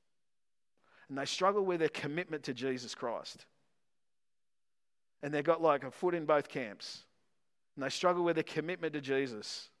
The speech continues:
And they struggle with their commitment to the church. But I've got here to tell you that you are committed to the things that you value the most. That is just, like, one hundred percent. You think about what you value the most, you're committed to it.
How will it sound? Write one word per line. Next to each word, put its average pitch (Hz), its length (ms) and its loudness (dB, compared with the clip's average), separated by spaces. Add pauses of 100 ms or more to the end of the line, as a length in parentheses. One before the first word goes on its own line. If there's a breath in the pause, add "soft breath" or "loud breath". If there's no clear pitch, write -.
(340 soft breath)
And 135 80 -4
they 131 40 -2
struggle 165 300 2
with 156 120 0
their 151 100 2
commitment 170 480 -6
to 156 120 -2
the 135 100 -4
church. 135 600 0 (1600)
But 165 140 6
I've 175 80 8
got 185 120 6
here 185 120 4
to 165 60 0
tell 180 240 2
you 151 120 0
that 147 140 2
you 160 140 2
are 156 80 6
committed 180 440 0
to 165 100 -2
the 151 100 -2
things 165 260 -6
that 147 100 -6
you 143 120 -6
value 143 300 0
the 135 100 -6
most. 113 420 -8 (880)
That 165 140 2
is 170 140 -2
just, 165 320 -4
like, 139 320 -2 (840)
one 170 160 2
hundred 165 140 2
percent. 147 340 -4 (580)
You 190 60 -12
think 220 180 -4
about 180 240 6
what 170 140 0
you 165 80 -4
value 156 260 2
the 147 60 -2
most, 156 280 -6
you're 165 100 -4
committed 151 320 -8
to 82 120 -10
it. - 80 -16